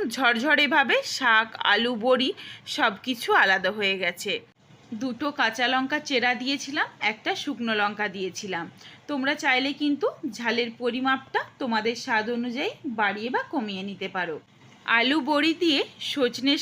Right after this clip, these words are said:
শাক ভাজার এই ইউনিক রেসিপিটা তোমাদের কেমন লাগলো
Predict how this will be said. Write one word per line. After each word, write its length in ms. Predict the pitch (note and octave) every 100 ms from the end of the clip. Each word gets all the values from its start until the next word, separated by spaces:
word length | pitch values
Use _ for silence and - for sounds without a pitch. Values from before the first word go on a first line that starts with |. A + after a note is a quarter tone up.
| -
শাক 220 | C4 A#3 A#3+
ভাজার 380 | D#4+ D#4 A3+ F#4 - -
এই 160 | C#4 - A#3+
ইউনিক 360 | B3 B3+ D#4 C#4+ A3
রেসিপিটা 460 | A3 C#4 C#4+ E4 D#4+
তোমাদের 300 | D#4 D#4 D#4+ D#4+
কেমন 260 | D4+ E4 F4+ F#4+
লাগলো 260 | F#4+ B3+